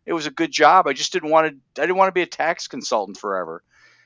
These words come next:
So I left and went into private practice, and a funny thing happened when I went into private practice, and the funny thing was that nothing happened. I had no idea how to get <laughs> clients, right? Um,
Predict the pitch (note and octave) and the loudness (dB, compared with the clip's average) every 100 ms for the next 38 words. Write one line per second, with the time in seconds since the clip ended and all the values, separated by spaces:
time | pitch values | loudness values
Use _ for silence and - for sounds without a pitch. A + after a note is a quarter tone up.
0 | _ - D#3+ D#3 D#3 F3+ - E3 D#3+ D#3+ | _ 0 6 6 8 8 6 0 0 0
1 | D3 - D3 C#3+ C3 C#3+ C3+ - C3 - | -2 4 6 4 2 4 4 4 -4 -6
2 | C3 A#2+ D3 C#3+ - C3 B2+ C3 C3+ B2+ | -8 0 0 0 -8 -4 0 0 0 -6
3 | A#2 A2 A#2+ A#2 A2 - A2+ G#2 F#2 A2+ | -6 -4 -4 -6 -10 -2 -2 -2 -4 0
4 | A2 A#2 G2+ - G#2+ G2 B2+ A#2+ A#2 A#2+ | 2 0 -6 -10 -10 -4 -4 -4 -8 -10
5 | A2 - G2 G#2+ A2+ A2+ F#2 F#2 E2 F#2 | -10 -12 -10 -2 -2 -2 -10 -10 -10 -6
6 | A#2+ D3 C#3+ D3 D#3+ C#3+ C3+ A#2 G#2+ G#2+ | -2 -2 -4 -2 4 4 4 -2 -4 -4
7 | G#2+ - F#2+ F2 D#2+ - B2 C3+ - _ | -12 -6 -6 -6 -12 -6 -2 -2 -6 _
8 | - - - - - C3 C3+ C3+ C3 B2+ | -16 -10 -10 -4 4 6 8 6 4 -4